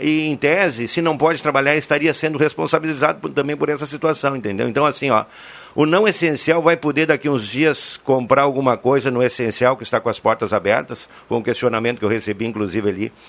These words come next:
nas redes sociais, né? Então, deixa aí, realmente uma situação complicada. E o Ricardo Bartz, ele, eu,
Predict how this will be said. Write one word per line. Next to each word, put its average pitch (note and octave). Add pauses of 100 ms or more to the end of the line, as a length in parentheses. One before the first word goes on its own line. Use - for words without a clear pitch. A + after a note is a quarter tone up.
(180)
nas G#2
redes A2
sociais, G2
né? E2+
Então, B2+
deixa C#3+
aí, C#3+ (340)
realmente C#3
uma C#3+
situação B2+
complicada. A#2+ (420)
E A#2
o B2
Ricardo C3+
Bartz, B2+
ele, C3
eu, A2+